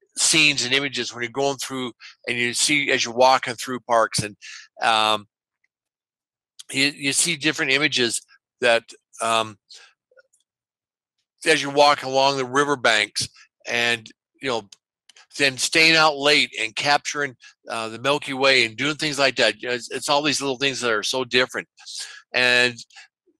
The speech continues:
you know, it, always have your camera. If I put it, if I said one other thing is, um, I very rarely go anywhere w-, without my camera. Like, okay, Walmart, Kmart, whatever.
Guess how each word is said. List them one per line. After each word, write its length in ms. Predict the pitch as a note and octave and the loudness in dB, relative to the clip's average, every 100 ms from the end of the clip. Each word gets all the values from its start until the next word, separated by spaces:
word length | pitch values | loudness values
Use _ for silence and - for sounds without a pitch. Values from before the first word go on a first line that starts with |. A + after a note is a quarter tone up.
| - | -12
you 80 | A#2 | -8
know, 120 | A2 | -8
it, 360 | A2+ B2 C3 - | -6 -6 -6 -4
always 260 | D#3 F#3 | 0 2
have 140 | F#3+ G3+ | 2 0
your 100 | G3+ | 0
camera. 380 | D#3+ F#3+ F3+ F#2 | 2 4 4 2
If 260 | G#2 - | 0 2
I 180 | C3+ D3+ | 4 4
put 220 | - D#3 | 2 0
it, 140 | D#3 C3+ | 2 0
if 140 | - | 0
I 100 | D#3 | 0
said 240 | - C#3+ | 2 -2
one 160 | C3+ D#3 | 0 2
other 100 | D#3+ | 2
thing 260 | - F#3+ D#3+ | 0 0 2
is, 220 | A#2+ - - _ _ _ - | 0 -2 -14 _ _ _ -2
um, 340 | C3 B2+ B2 B2+ | 0 0 -2 0
I 140 | D3 D#3+ | 2 2
very 340 | C3 D#3 D#3 | 4 4 4
rarely 300 | C3+ D#3 D3 | 2 2 2
go 180 | B2 D3 | -2 -4
anywhere 360 | E3 B2+ A#2+ | -4 -2 0
w-, 200 | A#2 A#2+ - | 0 -4 -10
without 340 | B2 C3 C3 | -4 0 0
my 120 | B2 | 0
camera. 300 | A#2+ C3+ A#2+ | -2 0 0
Like, 120 | B2 - - | 0 -4 -8
okay, 300 | A2 - F2+ G2 | -10 -8 -10 0
Walmart, 460 | A2+ B2+ B2+ B2+ A#2 | 2 4 4 2 0
Kmart, 580 | A#2 A#2 A#2 A#2 A2 | 0 2 4 2 2
whatever. 280 | G#2 A2 A2+ | 2 0 0